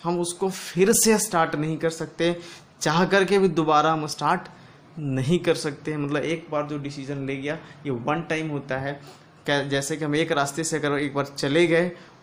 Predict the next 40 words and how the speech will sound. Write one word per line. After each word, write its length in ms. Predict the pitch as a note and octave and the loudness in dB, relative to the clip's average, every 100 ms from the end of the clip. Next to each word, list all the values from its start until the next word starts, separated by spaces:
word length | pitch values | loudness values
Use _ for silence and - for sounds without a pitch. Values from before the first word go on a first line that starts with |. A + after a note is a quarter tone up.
| - | -2
तो 80 | D#3+ | 0
फिर 200 | E3 F#3 | 2 0
उस 180 | E3+ E3 | -2 0
रास्ते 380 | D#3 C#3 - E3 | 0 -2 -2 -2
में 140 | D#3+ E3 | 0 0
हम 120 | F3 | 0
दोबारा 320 | D3 C3 C#3 F#3 D#3+ | 2 2 2 0 -2
नहीं 300 | D3 D3 F3 | -2 0 0
जा 140 | D3 | -2
सकते, 300 | D3 C#3 D#3 | -4 -8 -6
हम 80 | D3+ | -4
वहाँ 160 | D3 D#3+ | -4 -4
से 120 | F#3+ - | -6 -6
पास 220 | D#3+ G3 | -2 2
आउट 200 | F3+ F3+ | 4 2
हो 80 | E3 | 0
चुके 240 | D3 D3 D3 | -4 -6 -4
हैं, 80 | C3+ | -2
वहाँ 180 | C3+ | -2
से 140 | D3 D#3 | -2 -2
जा 160 | C#3 E3+ | 0 0
चुके 280 | E3 D#3 | -2 -4
हैं, 100 | C#3+ - - - - | -4 -6 -18 -18 -4
अब 120 | D#3+ | -2
हम 160 | E3+ E3 | 0 -2
उस 100 | E3 | -4
पर 180 | - F3+ | -4 -2
वापस 360 | E3 C3+ - F#3 | 0 -2 -2 -2
नहीं 220 | E3+ E3 | 0 0
जा 120 | D#3 C3+ | 0 -2
सकते 320 | C3+ - B2 | -4 -8 -12
हैं। 140 | B2 - _ - | -12 -20 _ -6
सपोज 280 | E3 F#3 F#3 - - - - | 0 0 0 -8 -20 -18 -2
कोई 120 | E3 | 0
व्यक्ति 340 | D#3 C#3+ D3 E3+ | 2 0 0 0
अठारह 340 | D#3+ D3 D3 | 0 2 0
साल 240 | D#3 D#3+ D3 | 2 -2 0
का 140 | D#3+ | 0
भी 160 | D3 | 2
है 100 | C#3 | 2